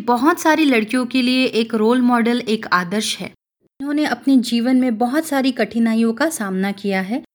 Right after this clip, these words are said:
और उनसे आगे बढ़कर आज वे एक जानी मानी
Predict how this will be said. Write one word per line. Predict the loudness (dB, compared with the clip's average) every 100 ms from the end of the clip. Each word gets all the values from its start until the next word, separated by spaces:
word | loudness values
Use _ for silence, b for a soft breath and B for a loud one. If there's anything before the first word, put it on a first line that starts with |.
| _ -4
और | 0
उनसे | 2 2 2
आगे | 2 2 2 2
बढ़कर | 0 -2 -2 -2 4 6
आज | 6 4
वे | 2 0 2
एक | 0 0
जानी | 0 0 2 4
मानी | 4 4 4 2